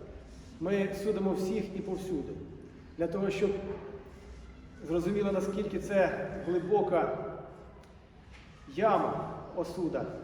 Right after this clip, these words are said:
Я згадаю з історії церкви нашої. Ви можете прочитати це в Потеріку древньому, як жила на одному приході дві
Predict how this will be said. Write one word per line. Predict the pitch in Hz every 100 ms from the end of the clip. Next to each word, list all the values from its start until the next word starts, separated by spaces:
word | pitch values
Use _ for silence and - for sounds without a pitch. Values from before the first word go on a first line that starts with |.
| - - 175
Я | 180
згадаю | 196 196 202 196 180 185
з | - - - 175
історії | 190 196 180 165
церкви | - 196 170 139 127 - 131 151
нашої. | 156 135 139 123 - - - - - - - - - - - -
Ви | 165 175 170
можете | 165 175
прочитати | 170 165 170 180 175
це | 175 170 160 - -
в |
Потеріку | 170 175 170 - 190 139 - - - 143
древньому, | 143 127 123 110 - - - -
як | 151 156 156 - - - - - - - - - 262 - - - - - - - -
жила | 131 196 202 180
на | - 185
одному | 185 202
приході | 185 175 214 196 156 127 - - - - - - - -
дві | 139 156 202 185 190 -